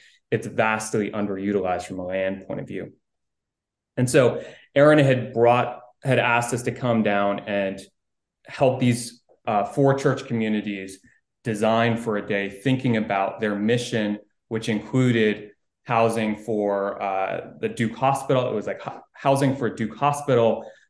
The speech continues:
uh, uh, attainable or affordable housing for community members, and then also elderly housing. And so it was a really great, um,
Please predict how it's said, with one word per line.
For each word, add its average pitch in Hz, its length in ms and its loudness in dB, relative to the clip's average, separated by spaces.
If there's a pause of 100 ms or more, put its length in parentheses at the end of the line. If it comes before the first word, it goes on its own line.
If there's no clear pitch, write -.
(140)
uh, 107 40 -8
uh, 95 720 -6
attainable 139 440 2
or 110 300 4
affordable 139 440 2
housing 107 640 -2
for 98 340 -4
community 113 520 0
members, 104 640 -2 (360)
and 120 120 0
then 123 120 2
also 123 420 2
elderly 107 420 -2
housing. 92 540 -10 (320)
And 123 100 -4
so 156 100 2
it - 20 6
was 135 80 2
a 151 60 2
really 156 200 2
great, 127 420 0
um, 101 440 -6